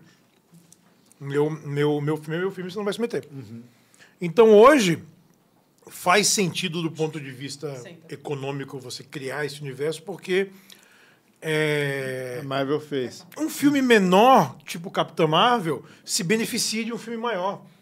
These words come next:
Speaker 1: E não é se beneficiar pouco, é fazer um bi.
Speaker 2: Mas eu acho que acabou, né, isso aí já, né?
Speaker 1: São ondas, velho.
Speaker 2: É?
Speaker 1: Quantas vezes a gente já ouviu falar, acabou o western,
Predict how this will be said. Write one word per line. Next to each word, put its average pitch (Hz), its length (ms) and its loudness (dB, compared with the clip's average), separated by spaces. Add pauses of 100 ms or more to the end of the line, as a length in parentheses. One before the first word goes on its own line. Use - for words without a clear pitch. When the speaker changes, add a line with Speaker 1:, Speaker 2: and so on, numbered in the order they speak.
(260)
Speaker 1:
E 196 100 -6
não 180 100 0
é 262 60 0
se - 80 -8
beneficiar 185 680 -6
pouco, - 340 -16 (420)
é 131 60 -18
fazer 147 280 -6
um 269 140 -4
bi. 170 400 -10 (100)
Speaker 2:
Mas 208 220 -12
eu 277 60 -8
acho 294 160 -10
que - 60 -10
acabou, 165 520 -2
né, 120 160 -4
isso 117 180 -12
aí 113 120 -4
já, 107 240 -6
né? 113 120 -10 (180)
Speaker 1:
São 208 420 4
ondas, 185 260 4
velho. 120 320 -8 (180)
Speaker 2:
É? 135 80 2
Speaker 1:
Quantas 180 340 4
vezes 233 160 2
a 233 40 4
gente 202 100 0
já 214 80 8
ouviu 190 180 6
falar, 156 440 4 (400)
acabou 175 500 8
o - 20 10
western, 143 460 2